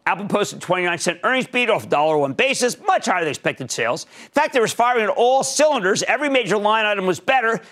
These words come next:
especially phones and wearables. Chinese business up fifty-eight percent. I was worried about a crackdown. Once again, this is why you own Apple, don't trade it. So why is it down, and why will it be down big tomorrow? Because they said that maybe the next quarter won't be as good as this one. Who can blame them? It was a record quarter.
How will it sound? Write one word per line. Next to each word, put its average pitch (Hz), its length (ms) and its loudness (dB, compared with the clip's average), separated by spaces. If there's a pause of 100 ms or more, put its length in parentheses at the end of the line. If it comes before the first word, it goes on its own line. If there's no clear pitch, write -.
especially 254 340 -2
phones 190 400 -2
and 285 180 0
wearables. 302 500 2
Chinese 208 380 -2
business 190 320 -4
up 214 160 -2
fifty-eight 247 480 -2
percent. 302 460 0 (240)
I 175 100 0
was 185 140 -4
worried 196 220 2
about 180 180 0
a 170 40 -6
crackdown. 220 560 -2 (280)
Once 285 240 0
again, 247 320 0
this 208 160 0
is 208 80 -4
why 202 160 2
you 190 160 2
own 220 240 0
Apple, 208 260 -2
don't 185 240 0
trade 208 220 -2
it. 151 80 -6
So 180 120 -2
why 214 380 2
is 220 120 0
it 220 120 -6
down, 165 280 0
and 151 120 0
why 156 160 0
will 175 120 0
it 135 80 -8
be 151 100 -8
down 151 260 -2
big 147 160 -4
tomorrow? 127 400 -4 (300)
Because 202 240 0
they 220 100 0
said 220 280 0
that 190 100 -2
maybe 185 260 0
the 185 80 2
next 175 220 -2
quarter 165 200 -2
won't 156 200 -2
be 156 100 0
as 131 80 -4
good 143 160 -2
as 120 100 -6
this 147 200 -6
one. 101 120 -8
Who 175 120 0
can 226 180 -2
blame 220 200 0
them? - 0 -
It 127 40 -10
was 120 120 -8
a 139 40 -4
record 143 360 -4
quarter. 151 280 -2